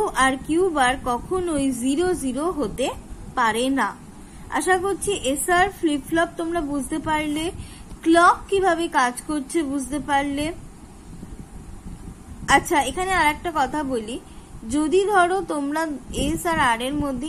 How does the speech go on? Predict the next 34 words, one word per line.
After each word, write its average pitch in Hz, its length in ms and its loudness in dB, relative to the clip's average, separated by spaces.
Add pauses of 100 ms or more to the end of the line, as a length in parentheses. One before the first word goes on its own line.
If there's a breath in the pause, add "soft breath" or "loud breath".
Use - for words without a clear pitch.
(100)
input 262 340 -4 (120)
দিয়ে 254 240 -2
যাচ্ছ, - 300 -6 (200)
কিন্তু 349 300 -6 (420)
এটা 240 160 -4 (160)
ততক্ষণই 294 640 -2 (100)
কাজ 262 160 6 (120)
করবে 311 240 -2 (100)
যতক্ষণ 302 400 -4 (140)
ক্লকটা 247 420 -2
active 226 320 -8 (160)
থাকবে। - 300 -12 (560 loud breath)
Clock 349 260 6 (160)
যেই 381 240 2
inactive 330 380 -2 (100)
হয়ে 349 200 0
যাবে, 339 160 0 (120)
পুরো 339 160 -2 (140)
circuit 277 400 0 (120)
কিন্তু 285 260 -6 (100)
inactive 262 380 -6 (100)
হয়ে 254 200 -2
গেল, 262 140 -2 (300)
আর 302 80 2 (120)
কোনো 269 180 -4 (120)
কাজ 226 180 -2 (160)
কিন্তু 240 280 -6 (160)
হবে 220 340 -4
না। - 80 -10 (440 loud breath)
সুতরাং 277 320 -2 (120)
previous 302 460 0 (100)
যে 277 140 0
ভ্যালুটা 226 360 -2 (120)
ছিল 311 180 -4